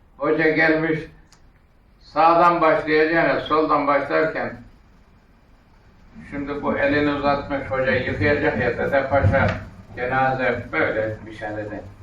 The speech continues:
"Dur lan," demiş, "yanlış yapıyorum, şu taraftan başla," demiş. <laughs> Hoca demiş ki,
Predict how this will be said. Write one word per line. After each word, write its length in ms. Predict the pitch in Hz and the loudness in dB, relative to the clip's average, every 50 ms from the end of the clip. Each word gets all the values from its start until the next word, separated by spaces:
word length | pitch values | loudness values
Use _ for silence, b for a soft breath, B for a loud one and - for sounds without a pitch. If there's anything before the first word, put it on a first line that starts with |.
| - - - - - - - - | -20 -20 -20 -20 -18 -14 -6 -4
"Dur 140 | - 165 - | -2 2 2
lan," 220 | 151 151 160 156 | 2 4 4 2
demiş, 320 | 139 127 127 127 - - | 2 0 0 -4 -4 -2
"yanlış 380 | - - - 135 139 135 - - | -2 -2 0 0 -2 -4 -2 -2
yapıyorum, 400 | 123 110 - 113 113 110 110 104 - | -2 -2 -2 -4 -6 -6 -6 -8 -10
şu 160 | 147 - - | -12 -6 -2
taraftan 500 | 127 117 113 107 - - - 110 113 113 | 0 0 0 0 -2 -4 -6 -6 -4 -2
başla," 440 | 110 110 110 - - - - - 131 | -2 -2 -2 -2 -2 -2 -2 0 0
demiş. 240 | 139 - - - - | 0 0 2 0 0
<laughs> 2000 | - - 123 - 151 - - - 175 151 139 143 143 - - - - - 120 113 - - - - - 151 - - - - - - - - - - - - - | -2 -2 -2 -2 -2 -4 -4 -4 -6 -4 -4 -4 -4 -6 -6 -6 -4 -4 -4 -4 -4 -8 -10 -10 -10 -10 -10 -10 -12 -14 -12 -12 -12 -12 -12 -16 -18 -8 -2
Hoca 340 | 170 170 170 190 185 180 180 | 0 0 2 4 2 4 4
demiş 400 | 190 190 190 208 - - 202 - | 4 2 4 2 2 0 0 0
ki, 300 | 170 160 143 - 170 | 0 0 0 0 -2